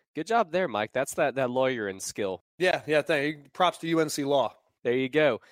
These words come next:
Speaker 1: E J, let's, um, hear from you, man, because you were on the team that transitioned over from Bunting to Butch Davis. You know, the Bunting years at the end, they were rough. You guys had some bad seasons similar to this one.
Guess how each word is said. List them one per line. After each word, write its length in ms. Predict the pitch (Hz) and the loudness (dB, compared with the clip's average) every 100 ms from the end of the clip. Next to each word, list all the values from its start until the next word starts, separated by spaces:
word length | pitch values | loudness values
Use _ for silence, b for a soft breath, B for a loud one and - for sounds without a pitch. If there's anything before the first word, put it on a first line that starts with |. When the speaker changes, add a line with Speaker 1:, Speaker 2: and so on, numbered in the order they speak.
| b _ | b _
Speaker 1:
E 160 | 220 180 | -8 0
J, 260 | 156 113 | 2 2
let's, 480 | 87 139 214 - - | 0 -2 -2 -6 -6
um, 260 | 247 254 233 | -4 -2 -4
hear 240 | 240 226 | -6 -6
from 240 | - 165 | -4 -6
you, 160 | 147 151 | -4 -4
man, 220 | 123 117 | -2 -2
because 500 | 113 120 147 127 117 b b b | -4 -2 2 2 0 b b b
you 440 | 117 131 202 240 240 | -12 -8 -6 -6 -4
were 380 | 214 208 196 | 0 2 2
on 220 | 160 160 160 | 2 2 0
the 80 | |
team 300 | 156 170 151 | -4 -4 0
that 180 | 143 131 | 2 0
transitioned 720 | - 139 117 120 143 165 143 | 0 -4 -2 -2 -2 -4 0
over 380 | 131 131 127 131 | 2 2 0 -2
from 420 | - 123 113 110 | 0 2 2 0
Bunting 560 | 98 120 123 147 135 123 | 2 0 0 -2 -4 -6
to 220 | - 131 | -8 -6
Butch 320 | 117 107 - | -4 -4 -4
Davis. 520 | - 135 143 135 131 - b b _ | 0 2 2 0 -2 -6 b b _
You 100 | 135 | 0
know, 80 | 117 | 0
the 160 | 104 | 0
Bunting 500 | 92 120 123 147 131 | 0 0 0 -4 -6
years 240 | 131 135 120 | -4 -4 -4
at 140 | 123 | -6
the 180 | 120 123 | -6 -4
end, 200 | 123 113 | -4 0
they 120 | 117 | 0
were 240 | 120 127 110 | 0 -2 -2
rough. 400 | 113 120 117 127 | 2 2 2 -2
You 60 | |
guys 240 | 110 110 - | -4 -2 -2
had 180 | 117 | -2
some 180 | - 117 | -4 -6
bad 280 | 104 110 104 | -2 -2 -2
seasons 420 | - 113 113 104 | -6 -8 -8 -10
similar 300 | - 120 113 | -10 -6 -6
to 120 | - | -6
this 320 | 98 175 208 139 | -4 -4 -4 -4
one. 280 | 127 120 | -2 -2